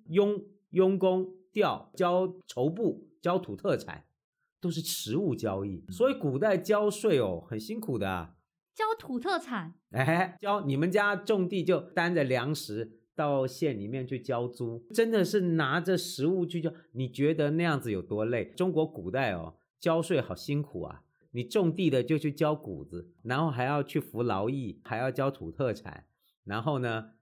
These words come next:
Speaker 1: 这些东西都种个半死，还要这样弄。所以啊，中国的货币制度始终保持比较原始的，就是小面额铜钱交易，一个铜钱等于今天几块钱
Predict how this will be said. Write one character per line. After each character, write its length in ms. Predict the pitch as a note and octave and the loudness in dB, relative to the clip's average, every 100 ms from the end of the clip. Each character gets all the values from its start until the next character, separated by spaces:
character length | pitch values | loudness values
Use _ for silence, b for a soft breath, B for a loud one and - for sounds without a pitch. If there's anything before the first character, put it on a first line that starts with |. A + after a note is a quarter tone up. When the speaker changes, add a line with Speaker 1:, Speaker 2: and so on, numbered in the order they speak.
| _ | _
Speaker 1:
这 120 | D3+ | 0
些 100 | D#3 | 2
东 180 | D#3 D3+ | 2 0
西 120 | D3+ | 2
都 80 | D3 | 2
种 240 | D3 C3+ | 2 0
个 100 | A#2 | 0
半 260 | A#2 C3 F#2+ | -2 -2 -4
死， 300 | - - C#2+ | -8 -14 -10
还 100 | F#2+ | -8
要 60 | G2+ | -4
这 120 | A#2+ | -4
样 120 | G#2+ | -2
弄。 200 | A2+ G2 b b _ | -4 -4 b b _
所 400 | - C3 B2+ D#3+ | -8 0 4 4
以 160 | G2+ | 2
啊， 240 | E2 D2+ - _ _ | -4 -6 -12 _ _
中 300 | - E3+ F3+ | 0 4 4
国 240 | - F#2 F#2+ | 2 -2 -2
的 140 | G#2 | 0
货 180 | F#3+ D3 | 2 2
币 180 | - B2 | 0 -4
制 220 | - B2 | -4 -4
度 180 | - F#2 | -4 -6
始 220 | - G#2+ | -6 -4
终 260 | C#3+ C#3+ | -2 -2
保 160 | C#3+ D#2 | -2 -6
持 160 | - F#2+ | -8 -12
比 60 | |
较 160 | F2+ G#2 | -8 -6
原 340 | F#2+ F#2 A2 | -4 -4 -2
始 280 | - - D2+ | -4 -8 -12
的， 200 | - - _ _ _ | -16 -18 _ _ _
就 80 | A2+ | -8
是 140 | A#2 | -6
小 260 | A#2 - E2+ | -6 -6 -4
面 260 | G#2+ C#3 A2+ | -4 -4 -4
额 140 | F2 | -6
铜 240 | F2 G#2+ | -8 -8
钱 240 | B2+ G2 F2+ | -6 -6 -8
交 300 | - F2 F#2 | -8 -6 -6
易， 180 | F2 - _ D#3 | -8 -14 _ -4
一 160 | F3 | 0
个 160 | F#3+ D3+ | 4 2
铜 320 | - F2+ G#2+ | 0 -6 -6
钱 340 | - E2+ D#2 D2+ _ - | -8 -12 -14 -18 _ -6
等 200 | G2 G2 | -4 -2
于 120 | A#2+ | -4
今 240 | - C#3+ | -4 -2
天 200 | C#3+ C#3+ | 0 -2
几 160 | C#3+ - | -4 -10
块 280 | - D#3+ F2+ | -6 -4 -4
钱 180 | - | -10